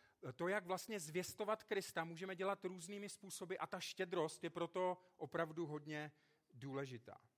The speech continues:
Ta štědrost, eh, jak můžeme, eh, i prakticky vlastně předávat to evangelium. Třeba se necítíš jako evangelista.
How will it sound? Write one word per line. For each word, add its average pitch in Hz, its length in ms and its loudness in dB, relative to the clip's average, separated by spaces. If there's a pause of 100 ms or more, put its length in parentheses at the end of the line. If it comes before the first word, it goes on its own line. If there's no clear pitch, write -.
(2500)
Ta 139 120 0
štědrost, 202 840 2 (260)
eh, 117 400 -2
jak 143 240 -2
můžeme, 196 600 0 (160)
eh, 131 40 -14 (640)
i 151 60 -4
prakticky 160 800 -4
vlastně 143 380 -2
předávat 175 480 0
to 190 100 -4
evangelium. 180 520 -2
Třeba 170 220 -4
se 196 140 -6
necítíš 185 540 -6
jako 190 220 -2
evangelista. 175 640 -2